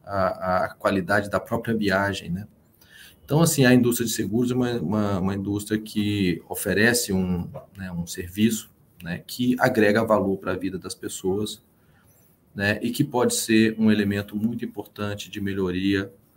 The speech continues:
né, de, de, né, de solução, né, de problemas,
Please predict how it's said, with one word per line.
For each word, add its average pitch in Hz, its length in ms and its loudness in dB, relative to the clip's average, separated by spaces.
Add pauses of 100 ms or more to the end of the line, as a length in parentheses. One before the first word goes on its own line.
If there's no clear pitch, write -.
(360)
né, 98 400 -2
de, 98 420 0
de, 95 540 -6 (280)
né, 101 140 -4
de 92 100 -4
solução, 131 880 4
né, 101 200 -10
de - 80 -14
problemas, 107 760 2